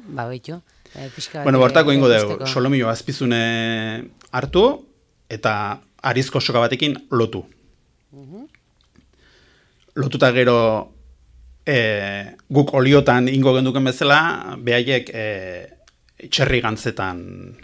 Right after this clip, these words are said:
Speaker 2: txerri gantza erabiltzen zen garai hartan
Speaker 1: Claro.
Speaker 2: asko, eta txerri gantzetan dorau ingo genduke.
Speaker 1: Aha.
Speaker 2: Tipula bat, aztenario bat, eta bat txuriale bat pikau,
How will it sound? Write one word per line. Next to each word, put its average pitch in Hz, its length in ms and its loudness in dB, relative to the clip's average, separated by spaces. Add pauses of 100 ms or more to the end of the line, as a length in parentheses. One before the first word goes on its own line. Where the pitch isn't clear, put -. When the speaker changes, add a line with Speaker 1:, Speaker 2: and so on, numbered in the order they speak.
(960)
Speaker 2:
txerri 123 300 -6
gantza 110 240 -4
erabiltzen 127 340 -4
zen 131 140 -4
garai 135 240 -2
hartan 135 280 -2
Speaker 1:
Claro. 139 80 -2
Speaker 2:
asko, 143 240 -4 (400)
eta - 240 -18
txerri 120 260 -4
gantzetan 113 460 -6 (280)
dorau 113 300 0
ingo 107 200 -4
genduke. 95 400 -12
Speaker 1:
Aha. 143 360 -10 (600)
Speaker 2:
Tipula 113 340 0
bat, 165 520 4
aztenario 117 560 -4
bat, 165 240 4
eta 117 160 -4
bat 117 160 0
txuriale 107 380 -2
bat 107 220 -4
pikau, 208 460 0